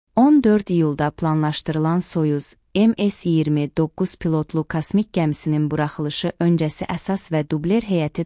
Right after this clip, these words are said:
tam hazır sayılıb. Peter Dubrova və Anna Kikina əsas heyətdə yer alır. Onların dublerləri isə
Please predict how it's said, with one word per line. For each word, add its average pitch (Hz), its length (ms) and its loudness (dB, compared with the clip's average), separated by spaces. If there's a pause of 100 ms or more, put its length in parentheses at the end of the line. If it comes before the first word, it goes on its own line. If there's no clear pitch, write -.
tam 214 200 0
hazır 160 340 -2
sayılıb. 135 460 -6 (340)
Peter 254 360 -2
Dubrova 151 520 -2 (380)
və 156 180 2
Anna 214 340 4
Kikina 156 500 -2
əsas 170 400 -6
heyətdə 151 360 -4
yer 156 320 -2
alır. 135 340 -6 (720)
Onların 185 500 4
dublerləri 156 600 0
isə 147 320 -4